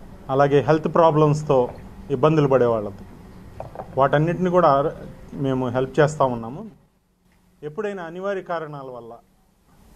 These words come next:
ఇలాంటి దురు-, దుస్థితులు జరిగిన రోజున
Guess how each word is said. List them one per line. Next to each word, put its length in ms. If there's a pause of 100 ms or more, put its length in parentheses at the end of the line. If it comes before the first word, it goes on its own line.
(120)
ఇలాంటి 640 (380)
దురు-, 480
దుస్థితులు 480
జరిగిన 340
రోజున 300